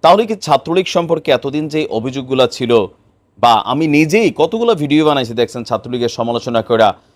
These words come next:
তো সেই জায়গাটাতে তো আপনারা আবার চলে আসতেছেন। বরাবরই আমি শিবিরের ইস্যুটাতে আমি দেখছি ছাত্র শিবির এতটা ভায়োলেন্স ক্যারেক্টার না, মানে গণমাধ্যমে আমরা যেটা দেখছি, তো চট্টগ্রাম কলেজে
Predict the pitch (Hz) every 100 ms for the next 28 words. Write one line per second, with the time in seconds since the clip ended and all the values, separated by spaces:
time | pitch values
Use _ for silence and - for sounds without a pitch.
0 | _ - 151 - 160 202 156 143 160 170
1 | 180 160 131 147 170 160 160 - 208 165
2 | 113 - 101 98 87 123 147 165 196 190
3 | 185 185 - _ _ _ _ - 143 147
4 | 196 208 180 190 175 170 151 139 - 135
5 | - 120 139 - 147 147 135 135 143 143
6 | 117 107 117 143 160 - 143 135 - 147
7 | 135 104 131 160 135 139 135 _ 113 131
8 | 156 151 170 170 151 135 143 135 143 135
9 | 110 _ _ _ 160 - 160 - 180 202
10 | 185 160 185 165